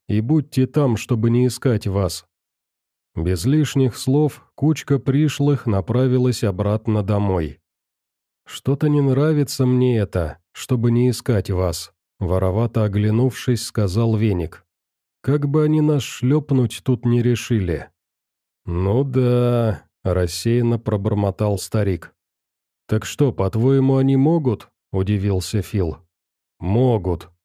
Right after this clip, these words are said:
жестко ответил Борода. «Могут и не только шлепнуть, а что и похуже». Венику такие разговоры не понравились. «Ну и жизнь тут на поверхности», тоскливо думал он.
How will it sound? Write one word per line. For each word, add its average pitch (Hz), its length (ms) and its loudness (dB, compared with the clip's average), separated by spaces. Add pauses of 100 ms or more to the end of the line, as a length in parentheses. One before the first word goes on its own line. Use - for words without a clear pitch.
жестко 107 540 -2
ответил 104 460 -2
Борода. 98 600 -2 (440)
«Могут 113 500 0
и 117 60 2
не 123 140 2
только 127 400 2
шлепнуть, 104 640 -2 (100)
а 87 140 0
что 131 240 0
и 123 60 2
похуже». 110 800 -2 (760)
Венику 135 580 0
такие 139 400 0
разговоры 127 760 2
не 95 140 0
понравились. 107 880 -2 (600)
«Ну 98 300 0
и 139 180 2
жизнь 107 600 0
тут 101 340 -4
на 101 200 0
поверхности», 98 1040 -2 (220)
тоскливо 107 680 0
думал 98 480 0
он. 80 220 -2